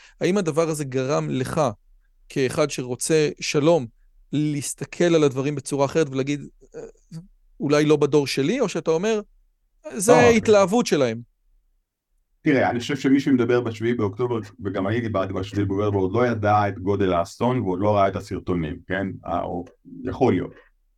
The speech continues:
Speaker 2: אבל, שמע, אני לא יודע אם זה יהיה בדור שלי, אבל זה לא מה ש-, מה שניפץ לי את ה-, את ה-,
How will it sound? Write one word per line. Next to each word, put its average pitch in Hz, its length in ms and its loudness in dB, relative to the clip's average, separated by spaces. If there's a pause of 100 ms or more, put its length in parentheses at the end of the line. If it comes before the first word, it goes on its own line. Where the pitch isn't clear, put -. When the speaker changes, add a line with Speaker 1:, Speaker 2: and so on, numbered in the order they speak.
(160)
Speaker 2:
אבל, 123 440 2 (500)
שמע, 135 280 2 (260)
אני 127 180 2
לא 131 100 6
יודע 147 140 0
אם 131 80 2
זה 117 80 -2
יהיה 123 80 4
בדור 117 280 -4
שלי, 120 480 -2 (140)
אבל 104 260 -4
זה 95 340 0
לא 143 220 2
מה 117 220 -2
ש-, - 240 -12 (1700)
מה 101 180 -4
שניפץ 107 580 0
לי 101 120 2
את 98 140 -4
ה-, 90 400 -2
את 104 120 -6
ה-, 101 360 -4